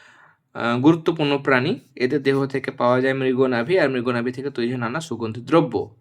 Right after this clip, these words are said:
মানুষের সুগন্ধি দ্রব্যের প্রতি আকাঙ্ক্ষা মেটাতে গিয়ে এই প্রাণীর অস্তিত্ব আজ সংকটের মুখে, এরকমভাবে লিখবে। পরিবেশ দূষণের, আহ, কারণের ক্ষেত্রে আমি বলে দিচ্ছি, তোমরা লিখবে,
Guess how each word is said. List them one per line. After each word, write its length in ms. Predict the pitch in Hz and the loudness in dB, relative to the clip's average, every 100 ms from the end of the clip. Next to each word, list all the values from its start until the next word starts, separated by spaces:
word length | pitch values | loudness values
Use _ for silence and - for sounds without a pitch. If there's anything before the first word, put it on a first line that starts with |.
| - | -4
মানুষের 760 | 113 117 147 170 - 180 202 | 0 2 2 0 2 4 4
সুগন্ধি 400 | 208 143 135 131 | 4 -2 -2 -2
দ্রব্যের 380 | 127 120 110 160 | 0 0 0 -4
প্রতি 320 | - - 147 | -6 -2 0
আকাঙ্ক্ষা 520 | 123 113 120 127 123 | 2 0 -2 -4 -4
মেটাতে 400 | 123 113 123 135 | -4 -4 -4 -2
গিয়ে 300 | 131 117 123 | -4 -2 0
এই 320 | 180 95 143 233 | 0 0 -2 -2
প্রাণীর 400 | - 123 123 151 | -2 -4 -2 -4
অস্তিত্ব 460 | 113 - - - | -6 -10 -12 -4
আজ 160 | 120 202 | -2 -2
সংকটের 520 | - 104 107 117 185 | -4 -8 -8 -6 -4
মুখে, 260 | 233 151 85 | -4 -6 -8
এরকমভাবে 420 | 87 117 117 175 | -10 -10 -6 -4
লিখবে। 360 | 175 101 - - _ _ _ _ _ _ _ _ _ - _ _ _ _ - | -4 -10 -18 -18 _ _ _ _ _ _ _ _ _ -20 _ _ _ _ 6
পরিবেশ 340 | 175 196 214 | 8 10 8
দূষণের, 520 | 220 220 202 190 165 | 6 6 6 6 6
আহ, 260 | 160 160 160 | 6 6 6
কারণের 380 | 156 165 180 190 | 6 6 2 2
ক্ষেত্রে 380 | 202 - 208 | 0 4 4
আমি 120 | 190 175 | 4 4
বলে 220 | 147 156 | 4 4
দিচ্ছি, 200 | 160 160 | 2 0
তোমরা 200 | 156 156 | 0 2
লিখবে, 440 | 139 127 143 240 | 0 0 0 0